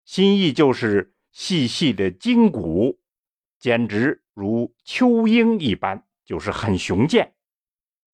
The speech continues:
那么这首先他大胆地把颜真卿和王羲之并列起来，紧随其后，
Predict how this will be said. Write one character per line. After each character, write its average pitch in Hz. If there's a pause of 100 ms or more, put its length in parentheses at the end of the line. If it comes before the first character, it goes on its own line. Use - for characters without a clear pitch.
(840)
那 120
么 120
这 123
首 104
先 185 (300)
他 -
大 139
胆 95
地 110
把 92
颜 98
真 156
卿 147
和 101
王 95
羲 185
之 180
并 202
列 101
起 -
来， 78 (600)
紧 117
随 113
其 127
后， 156